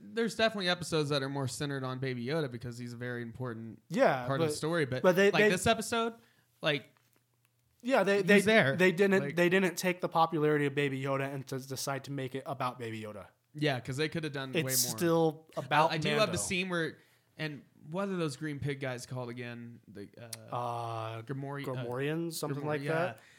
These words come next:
Speaker 1: I love when they go to that, like, boxing, like, fight club place, and it's, like, a regular boxing ring, by the way. <laughs> And they have,
Speaker 2: Yeah,
Speaker 1: like, the vi-,
Speaker 2: Gamorreans.
Speaker 1: they have the vibro axes, which I thought was cool.
Speaker 2: That was cool.
Speaker 1: But, you know, those guy,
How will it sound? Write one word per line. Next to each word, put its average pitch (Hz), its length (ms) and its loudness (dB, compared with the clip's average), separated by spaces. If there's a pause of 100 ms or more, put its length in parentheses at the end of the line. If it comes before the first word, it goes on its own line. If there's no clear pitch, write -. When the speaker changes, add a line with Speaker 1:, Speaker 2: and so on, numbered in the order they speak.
(120)
Speaker 1:
I 143 100 -2
love 165 220 0
when 165 120 -6
they 151 100 -4
go 147 160 -4
to 139 140 -8
that, 131 180 -8
like, 131 220 -8 (180)
boxing, 139 720 -8 (100)
like, 131 200 -6
fight 143 400 -6 (400)
club 160 340 0
place, 185 600 -4 (200)
and 208 120 -2
it's, 214 100 -4
like, 269 160 -4
a 220 60 0
regular 151 360 2
boxing 120 400 -6
ring, 110 140 -10
by 117 140 -6
the 135 100 2
way. 131 380 0
<laughs> - 60 -20 (420)
And 156 220 -2
they 147 80 0
have, 165 120 6
Speaker 2:
Yeah, 165 80 10
Speaker 1:
like, 151 140 8
the 156 80 8
vi-, 147 120 6 (180)
Speaker 2:
Gamorreans. 117 280 2
Speaker 1:
they 147 120 0
have 151 180 0
the 139 80 0
vibro 143 640 -2
axes, 147 600 -6
which 135 160 -8
I 139 80 -4
thought 127 220 -4
was 120 120 -10
cool. 127 440 -8
Speaker 2:
That 123 120 -2
was 143 140 -4
cool. 135 320 -4
Speaker 1:
But, 147 240 -2
you 156 80 -2
know, 147 140 -2
those 143 180 -2
guy, 135 300 -4